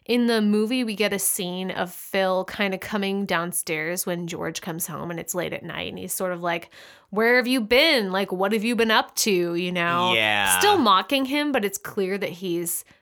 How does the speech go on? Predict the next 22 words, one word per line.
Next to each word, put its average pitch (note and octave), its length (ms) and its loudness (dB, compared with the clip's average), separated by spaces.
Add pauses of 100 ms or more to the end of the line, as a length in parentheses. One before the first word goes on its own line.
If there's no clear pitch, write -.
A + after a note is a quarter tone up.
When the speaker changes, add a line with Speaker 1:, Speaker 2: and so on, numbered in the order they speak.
(140)
Speaker 1:
concerned. D#3+ 1000 -4
Speaker 2:
Yeah, G2+ 460 0
and C#3+ 80 -4
we D#3+ 80 -2
get A3+ 240 2
Phil F3 300 0
continuing C3+ 760 -6
to C#3 120 -8
want A#2+ 280 -2
to A#2+ 200 -6
reminisce G#2 540 -2
about G2+ 240 -2
the - 80 -20
past, G2+ 680 -2 (380)
talking A#2+ 360 -2
about, A2 260 0
like, A2 200 -4
all A#2+ 140 4
the A#2 80 -4
girls A2 640 -2
that G#2 280 0 (280)
their C#3 320 2